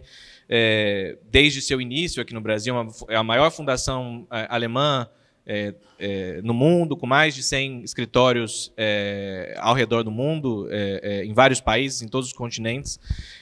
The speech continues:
E a nossa tentativa nesses territórios, nesses locais e nos países nos quais trabalhamos é entender quais são as necessidades e demandas do, do território e trabalhar com... é, no nosso caso, né, das fundações, é, de esquerdas e democráticas, a gente trabalha com os partidos de esquerda, os partidos democráticos,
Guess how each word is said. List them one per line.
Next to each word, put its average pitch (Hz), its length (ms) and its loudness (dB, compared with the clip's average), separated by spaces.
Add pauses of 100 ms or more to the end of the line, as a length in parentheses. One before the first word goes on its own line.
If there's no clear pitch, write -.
E 135 140 6
a 147 60 10
nossa 160 260 6
tentativa 165 640 2
nesses 151 200 -2
territórios, 139 580 4
nesses 123 240 -8
locais 131 520 2
e 123 60 -12
nos 120 140 -12
países 143 380 0
nos 131 220 -8
quais 123 220 2
trabalhamos 131 560 0
é 143 60 2
entender 147 460 0
quais 151 180 0
são 156 140 -4
as 147 80 -4
necessidades 139 520 2
e 135 40 -10
demandas 139 540 -2 (400)
do, 139 200 2
do 131 180 -8
território 139 680 4
e 143 40 -4
trabalhar 139 540 2
com... 151 420 -6 (380)
é, 110 240 0
no 120 80 -6
nosso 117 240 -2
caso, 127 360 4
né, 135 160 -4
das 117 180 -4
fundações, 113 920 -4
é, 107 200 2
de 107 120 -6
esquerdas 113 600 0
e 110 60 -8
democráticas, 123 720 2
a 123 60 -2
gente 127 160 -6
trabalha 123 360 2
com 123 140 -8
os 113 80 -10
partidos 113 320 -4
de - 0 -
esquerda, 139 300 -2
os - 80 -8
partidos 117 200 -8
democráticos, 127 760 2